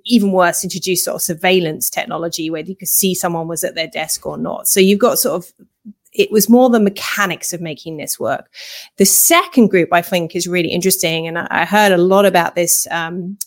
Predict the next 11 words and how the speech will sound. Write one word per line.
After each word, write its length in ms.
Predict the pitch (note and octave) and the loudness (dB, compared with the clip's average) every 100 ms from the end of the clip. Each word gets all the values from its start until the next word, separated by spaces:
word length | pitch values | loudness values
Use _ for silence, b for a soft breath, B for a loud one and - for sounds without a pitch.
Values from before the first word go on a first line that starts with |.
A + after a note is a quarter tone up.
| _ | _
from 520 | _ F3+ F3 E3+ D#3+ - | _ 0 0 0 -6 -8
particularly 460 | A#3 C#4+ A#3+ A#3+ G3+ | -4 -2 0 2 4
leaders 320 | G#3 G3 F#3+ | 4 4 0
in 180 | F3+ E3+ | -2 -4
financial 480 | F3+ E3+ E3 - | -4 -2 -4 -4
services, 800 | F3 F3 E3 G3+ - C#4 D#4 - - B B B | -2 -2 -2 -2 -2 -2 0 -2 -4 B B B
where 220 | F3 F#3 | 2 2
there 200 | F3 F3+ | 4 2
is 260 | F#3 F3+ F3 | 2 2 0
sort 180 | - G2 | 0 -2
of 160 | D#3+ | -6